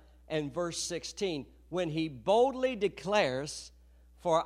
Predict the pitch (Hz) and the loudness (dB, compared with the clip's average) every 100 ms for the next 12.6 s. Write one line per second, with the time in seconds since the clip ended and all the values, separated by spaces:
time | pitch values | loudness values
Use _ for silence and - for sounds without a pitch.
0 | - 196 247 254 214 180 170 196 220 226 | 2 4 4 2 0 -2 -2 2 2 2
1 | 170 143 - 220 175 127 143 147 - 160 | 0 0 2 4 4 2 -4 -8 0 4
2 | 156 135 147 147 170 - - 131 - - | 4 2 -4 2 2 2 -2 -4 -4 -12
3 | _ - - _ - _ - - - 165 | _ -20 -20 _ -20 _ -20 -20 -6 -2
4 | 185 190 170 - 208 214 156 143 156 143 | 2 2 2 0 0 0 0 -4 -4 -4
5 | - - 240 277 277 262 214 233 208 101 | -4 0 4 6 6 4 2 6 6 6
6 | - - _ _ _ 165 170 131 170 269 | -4 -20 _ _ _ -2 -2 -2 0 2
7 | 247 165 190 - - _ - 214 180 156 | 4 2 -2 -8 -16 _ -4 2 4 4
8 | 226 285 233 127 120 180 - - - 185 | 2 2 2 -2 -4 -6 -12 -20 -2 -2
9 | - - 285 214 147 123 123 131 165 - | 0 2 4 4 0 0 0 0 -2 -8
10 | - - - 156 135 147 147 156 90 - | -20 -20 -6 -4 -2 -2 0 0 -2 -8
11 | - - _ _ _ _ - 180 170 - | -10 -10 _ _ _ _ -2 -2 -2 -6
12 | 151 127 110 160 202 262 | -6 -6 -2 0 0 -2